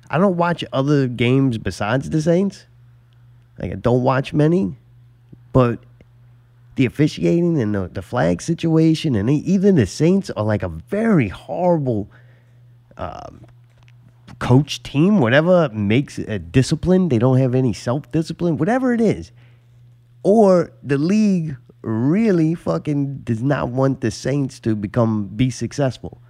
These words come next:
Or just enough to where it fluctuates the points in Vegas. I would like to think that's a crazy conspiracy theorist, uh, ideology.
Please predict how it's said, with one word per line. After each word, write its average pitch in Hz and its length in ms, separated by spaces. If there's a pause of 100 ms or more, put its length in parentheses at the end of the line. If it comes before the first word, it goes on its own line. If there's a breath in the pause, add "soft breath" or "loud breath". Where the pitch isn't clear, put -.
(520 soft breath)
Or 131 240
just 160 420
enough 151 520
to 135 100
where 135 380
it 113 100
fluctuates 131 680
the - 100
points 131 360
in 98 120
Vegas. 117 460 (400 soft breath)
I - 80
would 190 140
like 254 240
to 185 80
think 175 280
that's 160 200
a 123 80
crazy 160 540 (100)
conspiracy 160 760
theorist, 185 540 (880 soft breath)
uh, - 340 (220)
ideology. 156 880